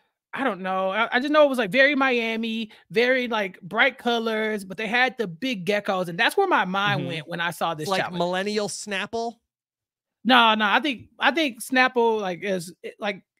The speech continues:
Speaker 1: just spans all the generations. I love a good Snapple. You pop the cap,
Speaker 2: Yeah.
Speaker 1: and then there's the, the, the, the cat, the catchy phrase underneath there. You know, you never know the Snapple fact that you're gonna learn of the,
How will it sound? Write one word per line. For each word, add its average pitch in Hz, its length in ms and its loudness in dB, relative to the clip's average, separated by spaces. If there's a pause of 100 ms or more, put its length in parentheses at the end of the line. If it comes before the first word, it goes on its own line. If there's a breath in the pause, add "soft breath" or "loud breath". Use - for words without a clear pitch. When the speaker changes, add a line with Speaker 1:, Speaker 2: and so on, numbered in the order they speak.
Speaker 1:
just - 360 -10
spans 233 480 2
all 202 560 2
the 180 120 -4
generations. 160 680 -8
I 214 80 2
love 247 240 2
a 240 40 -2
good 190 180 -4
Snapple. - 400 -10 (1600)
You 170 100 -10
pop 233 260 2
the 214 80 -6
cap, 240 280 6
Speaker 2:
Yeah. 175 80 2
Speaker 1:
and 175 100 0
then 196 80 -2
there's 202 180 0
the, 175 120 -4
the, 180 180 0
the, 175 260 -6 (100)
the 170 60 -4
cat, 220 360 2
the 196 100 -2
catchy 240 400 2
phrase 247 480 4
underneath 233 460 -2
there. 240 340 4
You 233 140 -6
know, 247 140 0
you 247 160 0
never 294 240 2
know 262 160 0
the 185 80 -8
Snapple 220 360 -2
fact 196 260 2
that 180 120 -10
you're 190 80 -4
gonna 180 180 -8
learn 175 240 -6
of 156 60 -10
the, 151 140 -12